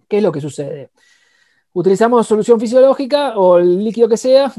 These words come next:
eh, y vamos distendiendo. Cuando se aumenta, cuando se pasan los cincuenta milímetros de mercurio, ¿qué pasa? Empiezan a abrirse los ostium y la, el líquido empieza a caer a la cavidad peritoneal. Y por otro lado hay reflujo de líquido a través del cuello, ¿no es cierto? Empieza a pasar a la cavidad y demás.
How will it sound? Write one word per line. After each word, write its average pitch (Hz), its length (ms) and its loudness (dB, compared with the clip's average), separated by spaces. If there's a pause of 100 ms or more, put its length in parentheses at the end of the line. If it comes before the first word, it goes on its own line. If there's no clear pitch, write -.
eh, 196 260 -2
y 196 160 -4
vamos 220 240 0
distendiendo. 151 640 -6 (240)
Cuando 196 220 -8
se 190 80 -4
aumenta, 277 560 -2
cuando 214 180 -6
se 202 120 -4
pasan 302 320 -2
los 220 140 -6
cincuenta 220 440 -4
milímetros 208 460 -6
de 196 40 -8
mercurio, 208 520 -2
¿qué 196 100 -4
pasa? 160 300 -8
Empiezan 208 340 -6
a 202 40 -4
abrirse 208 260 -6
los 196 120 -6
ostium 233 280 -8
y 214 60 -4
la, 185 160 -4
el 190 280 -8
líquido 214 220 -2
empieza 196 220 -4
a - 20 -6
caer 180 240 -4
a - 20 -4
la 180 80 -4
cavidad 170 240 -6
peritoneal. 185 540 -2 (480)
Y 196 100 -8
por 196 140 -2
otro 202 120 -4
lado 240 200 0
hay 233 100 4
reflujo 233 540 -2
de 220 340 0
líquido 220 500 -4
a 175 60 -6
través 165 220 -4
del 180 160 -6
cuello, 190 340 2
¿no 151 60 -16
es 135 40 -20
cierto? 175 220 -10
Empieza 175 240 -8
a 180 40 -8
pasar 196 200 -10
a 214 60 -6
la 208 80 -6
cavidad 214 240 -2
y - 20 -4
demás. 165 340 -12